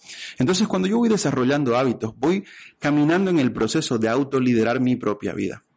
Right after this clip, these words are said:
de saber cómo reaccionar ante las situaciones, de aprender a cómo reaccionar ante las situaciones y empezar a vivir una vida coherente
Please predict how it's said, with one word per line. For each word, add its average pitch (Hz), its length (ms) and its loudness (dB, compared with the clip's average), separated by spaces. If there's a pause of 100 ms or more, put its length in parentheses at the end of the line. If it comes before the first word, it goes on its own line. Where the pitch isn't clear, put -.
(120)
de 123 160 0
saber 131 500 -2
cómo 139 220 -2
reaccionar 120 760 -2 (100)
ante 113 240 0
las 104 100 -2
situaciones, 107 580 -2
de 110 120 0
aprender 113 680 -2
a 110 100 -8
cómo 120 220 0
reaccionar 113 360 -2
ante 110 180 -2
las 107 140 -6
situaciones 110 520 -2 (380)
y 131 100 0
empezar 143 400 0
a 196 60 2
vivir 147 220 2
una 156 180 0
vida 127 280 0
coherente 98 520 -4